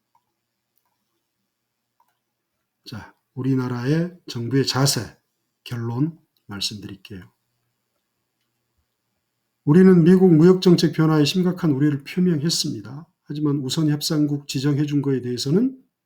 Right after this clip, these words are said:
적극적으로 호응하고 있습니다. 그래서 국내 산업 피해 최소화하고 대미 수출 환경 유지하기 위해서 총력을 기울일 방침인데요.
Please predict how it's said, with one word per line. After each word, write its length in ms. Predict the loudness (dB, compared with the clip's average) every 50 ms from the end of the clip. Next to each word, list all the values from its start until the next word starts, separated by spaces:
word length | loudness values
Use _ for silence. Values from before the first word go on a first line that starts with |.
| _ _
적극적으로 720 | -16 -14 -10 -8 -8 -8 -8 -8 -8 -6 -6 -6 -6 -4
호응하고 440 | -4 -2 -2 0 -2 -2 -6 -8 -8
있습니다. 480 | -8 -10 -10 -12 -14 -16 -20 _ _ _ _ _ _ _ _ _ _ _ _ _ _ _ _ _ _ _ _ _ _ _ _ _ _ _ _ _ _ _ _ _ _ _ _ _ _
그래서 560 | _ -14 -10 -10 -8 -6 -6 -6 -8 -10 -16 _ _ _ _ _ _
국내 240 | _ -4 -2 -2 -2
산업 260 | 0 -2 -2 -4 -4
피해 180 | -4 -6 -8 -6
최소화하고 920 | -6 -4 -4 -4 -4 -2 -4 -4 -4 -4 -6 -8 -8 -8 -10 -12 -12 -16 _ _ _ _ _ _
대미 240 | -6 -2 -2 -2 -2
수출 340 | -4 -8 -8 -6 -6 -4 -4
환경 360 | -2 -2 -2 -2 -2 -4 -4
유지하기 380 | -6 -8 -8 -8 -8 -8 -8
위해서 200 | -10 -10 -10 -10
총력을 500 | -12 -8 -6 -6 -4 -2 -4 -4 -4 -4 -6
기울일 420 | -8 -8 -10 -10 -8 -10 -12 -12
방침인데요. 1080 | -12 -12 -10 -6 -6 -4 -4 -4 -6 -8 -10 -10 -10 -8 -4 -4 -4 -4 -4 -8 _